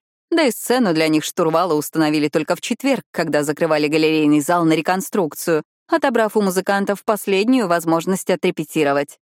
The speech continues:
«Баулин?» — вступил в беседу Итхарш.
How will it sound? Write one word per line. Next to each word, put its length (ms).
«Баулин?» — 720
вступил 420
в 60
беседу 440
Итхарш. 640